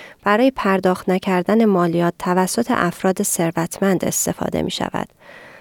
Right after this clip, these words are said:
در حالی که طبق آمار تازه‌ای که دفتر مالیات استرالیا ارائه کرده است، بیشتر تراست هایی که تعداد آنها نهصد هزار عدد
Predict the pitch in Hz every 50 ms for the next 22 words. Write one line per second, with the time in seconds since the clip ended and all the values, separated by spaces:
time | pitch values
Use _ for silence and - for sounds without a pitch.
0 | - - 208 202 202 196 208 196 196 - 220 208 - - 285 - - 302 - -
1 | 208 208 202 196 202 214 233 240 - - - 190 185 180 - 202 220 208 - -
2 | 185 190 185 185 - - 233 240 269 254 226 196 190 175 170 175 180 196 - -
3 | 226 190 190 - - - 170 165 170 170 165 170 180 185 185 - - - - -
4 | _ - - 185 180 175 175 190 240 233 - - 185 170 170 175 - 165 165 165
5 | 170 170 - - - - - - _ _ - 208 202 - - - 262 277 285 285
6 | 277 - - - 196 185 185 185 - - - - - - 220 220 220 208 196 -
7 | - 202 - - 214 196 185 - 214 233 233 254 233 208 175 185 175 185 190 180
8 | 180 - - - - _ - 196 202 202 - - - 233 240 247 - - 202 185
9 | - 196 196 196 - - 175 170 - 175 175 175